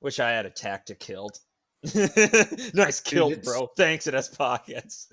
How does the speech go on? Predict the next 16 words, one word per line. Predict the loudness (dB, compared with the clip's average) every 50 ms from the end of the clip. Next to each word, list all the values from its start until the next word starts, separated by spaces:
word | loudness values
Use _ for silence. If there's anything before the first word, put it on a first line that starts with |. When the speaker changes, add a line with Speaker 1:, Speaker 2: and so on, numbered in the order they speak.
| -20 -18 -18 -8
Speaker 2:
Dude, | -2 0 0 0
it's | 0 -4 -4 -4 -6
so | -6 -4 -6 -4 -2 0 0 0 -2
comfy, | -4 -6 -6 -6 -6 -8 -10 -10 -10 -8 -10 -10 -8
and, | -8 -8 -6
like, | -6 -6 -6 -8 -8 -14 _ _ _ _ _ _ _ _
when | -10 -8 -6 -4
you | -4 -6
put | -4 -2 0 0
it | 0 0
on, | -2 -2 -2 -2 -4 -4 -6 -8 -12 -14 -18 _ _ _ -14
you | -10 -8
just | -6 -6 -6 -4
kinda | -4 -2 -2 0
wanna, | 0 0 0 0 0
like, | 0 0 0 0 -2 -6 -10 -20 -20 _